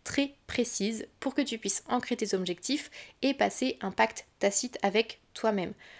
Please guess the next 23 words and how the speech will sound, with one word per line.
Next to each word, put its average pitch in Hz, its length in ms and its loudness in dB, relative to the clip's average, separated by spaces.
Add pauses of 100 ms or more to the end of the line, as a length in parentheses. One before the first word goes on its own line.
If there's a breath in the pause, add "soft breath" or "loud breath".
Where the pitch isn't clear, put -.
(240 loud breath)
Pas 285 280 8
de 214 140 2
date 214 400 2
floue, 294 580 6
euh, 190 140 2
je 190 140 2
veux 220 420 2
une 185 160 0
vraie 220 260 4
date 214 360 4
avec 185 280 -2
un 180 140 -8
vrai 202 320 4
jour 262 160 4
derrière 220 400 2
pour 190 160 -4
que 233 80 -8
ce 208 100 -4
soit 247 220 2 (120)
précis 214 420 0
pour 196 160 -8
ton 220 160 2
cerveau. 196 480 2